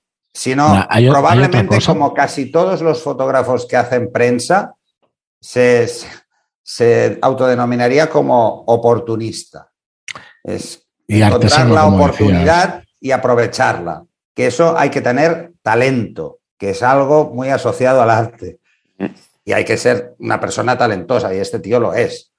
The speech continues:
Speaker 1: O sea, a mí esa foto yo no la veo, o sea, y él la vio.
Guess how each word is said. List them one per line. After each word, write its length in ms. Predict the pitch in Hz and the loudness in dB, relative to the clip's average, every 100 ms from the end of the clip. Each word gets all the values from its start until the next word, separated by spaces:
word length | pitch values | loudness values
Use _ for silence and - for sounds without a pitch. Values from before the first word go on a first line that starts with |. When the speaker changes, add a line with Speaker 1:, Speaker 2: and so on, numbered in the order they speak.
| _ | _
Speaker 1:
O 80 | _ | _
sea, 240 | 113 98 - | -4 -2 -2
a 120 | 104 | -4
mí 220 | 107 120 | -2 -2
esa 220 | 131 143 | -2 -2
foto 640 | 131 135 - 143 147 - _ - | 0 -2 0 0 0 -4 _ -8
yo 180 | 104 123 | -2 0
no 120 | 139 | 0
la 100 | 104 | 0
veo, 280 | 120 120 78 - | 0 0 -2 -10
o 80 | - | -12
sea, 340 | 101 - - | -8 -8 -8
y 260 | 120 110 101 | -8 -6 -6
él 180 | 98 107 | -6 -2
la 100 | 120 | -2
vio. 440 | 104 123 - - | 0 0 -2 -6